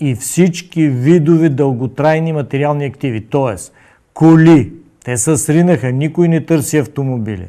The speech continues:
Разберете. При предишната криза, две хиляди и осма-две хиляди и девета, да, август автомобилите, пазара на автомобили се възстанови чак, а,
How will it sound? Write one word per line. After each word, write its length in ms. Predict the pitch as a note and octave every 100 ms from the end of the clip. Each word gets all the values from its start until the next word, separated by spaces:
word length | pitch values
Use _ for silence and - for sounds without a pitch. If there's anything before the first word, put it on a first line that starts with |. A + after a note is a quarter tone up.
| G2+
Разберете. 640 | F#2 G2 A#2 C3 - F2+ E2+ _ _ _ _ _ _ _ _ _ _ _ _ _ _ _ _ _ _ _
При 200 | A#2 A#2+ C3
предишната 640 | A2+ A2+ D3+ D3 D#3+ E3+
криза, 500 | - D3 C#3+ C3+ C#3 -
две 160 | C3+ C3
хиляди 100 | C#3
и 40 |
осма-две 380 | C#3 - B2+ A2+
хиляди 80 | A#2+
и 140 | A2
девета, 260 | A#2+ A#2 C#3+
да, 100 | B2+
август 360 | C3 B2 A#2
автомобилите, 800 | G#2+ - A2 G#2 A#2+ B2 A2+ D#3+ - _ _
пазара 400 | A#2+ A2 C3+ D#3
на 120 | D#3
автомобили 680 | C#3 B2 - C#3 B2+ D3+ D#3+
се 180 | - C#3
възстанови 600 | A#2 - B2 B2 C#3 A#2
чак, 380 | - D#3+ D#3+ D#3
а, 480 | D#3 D3 D3 C#3+